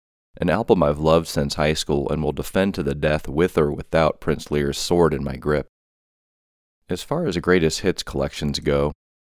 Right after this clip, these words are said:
History, which is being reissued on vinyl for Record Store Day April twenty-third, is damn near perfect in the way it distills the essence of America down to a dozen songs and renders the studio albums unnecessary,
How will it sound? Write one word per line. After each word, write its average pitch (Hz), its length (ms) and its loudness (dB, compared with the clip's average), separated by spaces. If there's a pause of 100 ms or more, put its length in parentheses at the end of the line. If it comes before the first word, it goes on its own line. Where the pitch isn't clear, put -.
History, 78 560 -2 (460)
which 82 160 -4
is 76 100 -4
being 80 300 0
reissued 90 500 0
on 78 220 0
vinyl 80 360 2
for 71 160 -4
Record 78 320 -2
Store 73 280 -2
Day 71 140 -2 (100)
April 71 240 -6
twenty-third, 73 640 -2 (800)
is 87 120 -8
damn 147 280 -2
near 87 160 2
perfect - 440 0
in 76 80 0
the 76 80 2
way 76 200 4
it - 100 0
distills 98 520 -2
the 76 180 -2
essence 90 340 0
of - 80 -6
America 73 540 0
down 76 340 0
to 73 160 -2
a 67 40 -6
dozen 73 420 0
songs 76 560 2 (480)
and 80 160 0
renders 98 340 4
the 71 100 -6
studio 85 540 0
albums 73 420 0
unnecessary, 76 920 0